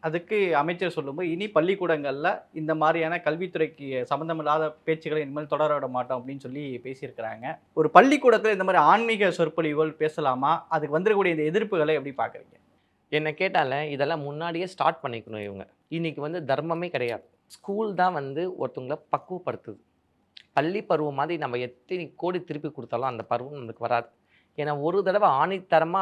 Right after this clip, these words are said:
Speaker 2: அது நம்ம மனசுல பதிஞ்சிருச்சுன்னா நம்ம இறக்குற வரைக்கும் அது வந்து நம்மளை விட்டு விலகாதுன்னு சொல்லுவாங்க. ஏன்னா நானும் அந்த தான் த-,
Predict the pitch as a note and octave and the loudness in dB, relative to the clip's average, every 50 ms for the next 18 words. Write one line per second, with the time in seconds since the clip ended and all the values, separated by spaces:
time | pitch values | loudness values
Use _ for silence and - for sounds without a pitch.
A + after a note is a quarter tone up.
0 | F3 D#3 C3 B2 A#2 - _ - B2 B2+ B2+ B2+ A#2+ A#2+ A#2+ C3+ D3+ - D#3 D3 | 2 2 0 -4 -8 -12 _ -8 -8 -6 -4 -4 -2 -2 -2 -4 -4 -4 -2 -4
1 | C3+ - B2+ A#2+ B2+ D3+ D3 C#3 C#3 A2+ - - A#2+ A#2 A#2 C3 D3+ - _ _ | 0 2 2 0 0 -2 -8 -6 -8 -8 -8 -10 -10 -6 -6 -6 -6 -8 _ _
2 | - _ _ _ - C#3 C3+ C3+ C3+ B2+ C3 B2 B2 B2 C3+ C#3 C3 B2+ - - | -20 _ _ _ -4 -4 -4 -2 -2 0 0 0 2 2 2 4 6 6 4 4
3 | - - A3+ G#3+ F#3+ D#3+ C#3+ C#3+ C#3+ D3 D3 - G3 G#3+ G3+ E3+ C#3+ C#3 A#2 B2 | 2 4 4 6 6 6 4 4 2 0 -2 0 2 2 4 4 2 2 0 -4
4 | B2+ C#3+ C#3 B2 A#2+ A2+ A2 A2+ C#3+ B2 B2 A#2 A#2 A#2 A#2+ A2+ A2+ B2+ C3+ B2+ | -4 -6 -6 -6 -6 -6 -6 -6 -4 -2 2 2 2 2 2 0 -2 -4 -8 -10
5 | B2+ A2+ A2 G#2+ G2+ G2 - - _ _ _ _ _ - B2+ C#3 D3 D3 C3+ B2 | -10 -10 -8 -8 -10 -10 -12 -20 _ _ _ _ _ -6 -4 -4 -2 0 2 2
6 | A#2+ C3 D3+ E3 E3 D3 C3 B2 B2 C3+ D3 - - A#2 A#2 A2+ | 2 2 2 0 -2 -2 -2 0 0 0 0 0 0 0 0 2